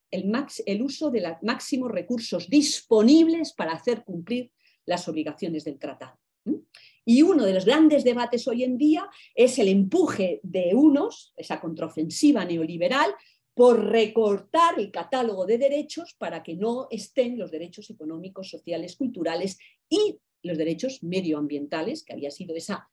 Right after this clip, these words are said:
conquista de la Asamblea General de hace unos pocos meses, ¿no? Hay una fuerte resistencia por parte de muchos estados, muchos gobernantes y por muchos regi-, muchos, eh, eh, regímenes políticos y, y muchos, eh,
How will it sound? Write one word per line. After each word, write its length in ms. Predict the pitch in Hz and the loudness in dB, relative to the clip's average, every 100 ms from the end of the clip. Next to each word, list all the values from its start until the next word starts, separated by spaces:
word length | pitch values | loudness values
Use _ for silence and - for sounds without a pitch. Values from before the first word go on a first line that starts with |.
| _ | _
conquista 680 | 170 156 247 233 - 160 - _ _ | -10 -2 -2 -2 -8 -12 -14 _ _
de 80 | 175 | -6
la 80 | 160 | -6
Asamblea 400 | 151 151 165 160 | -6 -4 -4 -4
General 400 | 175 160 165 165 | -6 -6 -4 -6
de 80 | 151 | -6
hace 160 | - | -8
unos 220 | 147 143 | -10 -12
pocos 360 | _ 156 151 143 | _ -8 -8 -8
meses, 380 | 143 143 _ - | -10 -10 _ -16
¿no? 220 | 165 - _ _ - | -14 -14 _ _ -14
Hay 300 | 165 165 233 - | -2 0 0 -2
una 200 | 190 160 | -4 -4
fuerte 440 | - 320 294 226 | 2 2 4 2
resistencia 880 | 196 190 196 190 269 277 285 277 269 | 2 -4 -8 -6 -2 -2 -2 -4 -4
por 160 | 208 | -6
parte 320 | - 190 196 170 | -4 -4 -4 -4
de 180 | 160 - _ - | -6 -6 _ 0
muchos 340 | 247 226 196 | 0 0 -6
estados, 640 | 190 - 185 160 - - | -8 -4 -2 -2 -6 -10
muchos 220 | 165 196 | -8 -6
gobernantes 800 | 170 151 147 190 196 156 131 - _ _ | -4 -4 -4 -4 -4 -4 -12 -16 _ _
y 120 | - 190 | -10 -6
por 200 | 156 156 | -6 -6
muchos 200 | 160 175 | -8 -6
regi-, 240 | 143 - | -8 -14
muchos, 720 | 180 - 160 151 - - _ _ | -12 -8 -6 -6 -8 -20 _ _
eh, 440 | 147 143 147 143 | -10 -8 -8 -10
eh, 540 | 160 151 143 147 143 139 | -8 -6 -4 -4 -6 -10
regímenes 460 | - 208 170 151 - | -6 -4 0 -2 -4
políticos 580 | 151 160 135 - 135 - - _ | -6 -6 -8 -10 -10 -10 -20 _
y, 340 | 180 165 156 156 | -4 0 0 0
y 140 | 208 | -2
muchos, 640 | 190 220 233 208 170 - - | 0 0 0 0 0 -4 -6
eh, 720 | - 165 160 156 156 143 151 | -4 0 0 2 2 0 -2